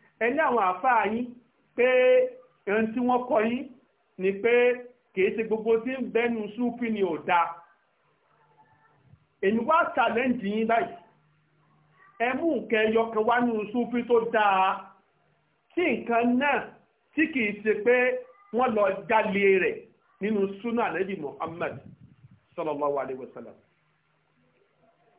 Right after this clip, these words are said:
Nǹkan ẹyọ kan, kó má jẹ́ méjì o, ẹyọ kan péré. Ẹyọ kan péré tó dá nínú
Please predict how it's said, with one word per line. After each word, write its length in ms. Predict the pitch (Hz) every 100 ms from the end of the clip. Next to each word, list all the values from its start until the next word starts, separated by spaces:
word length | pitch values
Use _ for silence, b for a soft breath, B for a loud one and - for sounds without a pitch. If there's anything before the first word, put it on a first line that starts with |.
| _ _ _ _ _ _ _ -
Nǹkan 420 | 254 214 - 247
ẹyọ 160 | 240 233
kan, 160 | 233 220 - -
kó 140 | - 302
má 120 | 311
jẹ́ 180 | 233 220
méjì 240 | 247 214
o, 80 | 220 - - _
ẹyọ 220 | - 214 220
kan 160 | 214
péré. 200 | 226 247 240 - _ _ _ _ _ _ _ _ _ _ _ _ _ _ _ _
Ẹyọ 220 | 233 254 247
kan 160 | 233 226
péré 280 | 277 269 277 - _ _ _ _ _
tó 80 | 247 247
dá 220 | 247 226
nínú 240 | 254 247